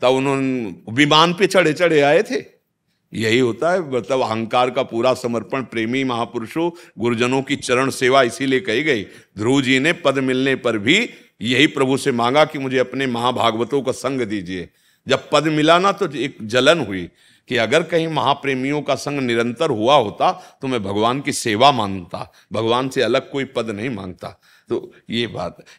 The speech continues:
हृदय में हमारे भगवान के प्रति प्रियता जगे, सत्संग सुनो। ना कोई किसी का पुत्र है, ना कोई किसी की पत्नी, ना कोई किसी का पिता है, ना कोई किसी का पति है।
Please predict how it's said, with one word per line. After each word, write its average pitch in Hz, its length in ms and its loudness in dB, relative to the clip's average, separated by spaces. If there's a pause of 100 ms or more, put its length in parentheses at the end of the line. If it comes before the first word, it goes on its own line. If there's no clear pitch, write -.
(100)
हृदय 135 380 8
में 165 180 4
हमारे 131 500 2
भगवान 117 480 2
के 123 180 -6
प्रति 120 340 -4
प्रियता 107 880 2
जगे, 101 640 2 (840)
सत्संग 117 640 -2
सुनो। 120 600 -2 (380)
ना 110 240 2
कोई 113 300 0
किसी 113 320 -4
का 107 140 0
पुत्र 110 420 -4
है, 139 120 4
ना 127 140 -2
कोई 101 240 -2
किसी 98 340 -6
की 110 100 -6
पत्नी, 120 480 -8
ना 117 100 -4
कोई 104 240 -4
किसी 101 340 -6
का 110 100 -4
पिता 117 460 2
है, 151 140 0 (260)
ना 113 100 0
कोई 107 220 0
किसी 107 280 -2
का 113 100 0
पति 107 400 -2
है। 92 200 -6